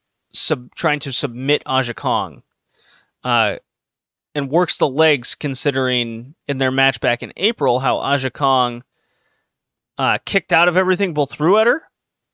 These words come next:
and just like the top rope, top rope leg drop, and even the flipping version,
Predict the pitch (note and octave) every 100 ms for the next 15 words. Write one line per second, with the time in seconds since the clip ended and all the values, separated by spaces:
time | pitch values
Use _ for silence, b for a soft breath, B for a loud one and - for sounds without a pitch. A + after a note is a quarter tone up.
0 | _ _ _ b b b _ - D3 C#3
1 | C3+ E3+ F3+ E3 D#3 F3+ E3 D#3+ D3+ C#3+
2 | - _ - E3 D#3 D#3 C#3+ C3+ C#3+ D#3
3 | C3+ C3 A#2 A#2+ C3+ E3 D#3 - - D#3+
4 | F#3+ F#3 F3+ F#3 F#3+ G#3 G#3+